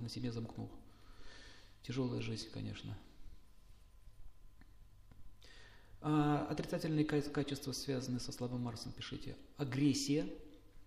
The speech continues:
Когда люди агрессивны, у них желваки вот так вот ходят,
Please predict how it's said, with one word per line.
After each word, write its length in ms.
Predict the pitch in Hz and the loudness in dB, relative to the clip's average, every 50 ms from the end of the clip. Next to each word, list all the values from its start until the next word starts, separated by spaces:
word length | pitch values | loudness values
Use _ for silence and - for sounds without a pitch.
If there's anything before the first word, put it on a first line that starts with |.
| - - - - - - - - - - - - - - - - - - - - - - - - - - - - | -16 -20 -18 -18 -16 -12 -10 -10 -10 -12 -14 -14 -14 -14 -14 -16 -18 -18 -18 -18 -18 -18 -18 -18 -16 -10 -8 -8
Когда 220 | - - 135 147 | 0 4 6 8
люди 220 | 143 151 151 147 147 | 10 10 10 10 10
агрессивны, 540 | 139 143 143 151 147 - 180 175 151 139 | 8 8 6 4 4 4 4 6 6 6
у 20 | 135 | 6
них 180 | 135 147 135 | 6 6 6
желваки 440 | 135 131 135 139 147 151 151 - 147 | 6 6 8 8 8 8 8 6 4
вот 120 | 127 120 135 | 4 4 4
так 100 | 123 - | 0 -2
вот 100 | 107 - | -2 -2
ходят, 260 | - - 104 101 | -2 -2 -2 -2